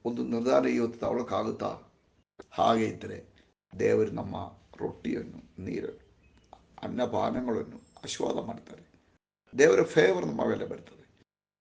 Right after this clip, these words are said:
ಎರಡು, ಆತನು ನಮಗೆ, ಆಮೇನ್, ಆ ರೋಗಗಳನ್ನು ನೀಗಿಸಿ ಸಂಪೂರ್ಣ ಆರೋಗ್ಯವನ್ನು ದಯಪಾಲಿಸುತ್ತಾರೆ. ಅದು ದೇವರ ಚಿತ್ತವು ಎಂಬುದಾಗಿ ಈ ವಾಕ್ಯ ಮೂಲಕವಾಗಿ ನಮ್ಗೆ ಅರ್ಥ ಆಗುತ್ತೆ.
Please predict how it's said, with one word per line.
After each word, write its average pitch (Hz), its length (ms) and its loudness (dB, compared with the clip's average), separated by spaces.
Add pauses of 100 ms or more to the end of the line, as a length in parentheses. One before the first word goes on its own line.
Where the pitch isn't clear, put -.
(220)
ಎರಡು, 107 340 2 (760)
ಆತನು 107 260 -4
ನಮಗೆ, 110 560 -4 (680)
ಆಮೇನ್, 117 600 0 (260)
ಆ 107 160 -2
ರೋಗಗಳನ್ನು 139 840 8
ನೀಗಿಸಿ - 640 -8 (520)
ಸಂಪೂರ್ಣ 117 460 -4 (320)
ಆರೋಗ್ಯವನ್ನು 123 840 2 (460)
ದಯಪಾಲಿಸುತ್ತಾರೆ. - 840 -4 (240)
ಅದು - 200 -8
ದೇವರ 135 400 8 (640)
ಚಿತ್ತವು - 840 -2
ಎಂಬುದಾಗಿ 107 640 -4 (340)
ಈ 113 40 -6
ವಾಕ್ಯ - 380 2
ಮೂಲಕವಾಗಿ 117 480 0
ನಮ್ಗೆ 107 200 -8
ಅರ್ಥ 104 180 -4
ಆಗುತ್ತೆ. 131 320 2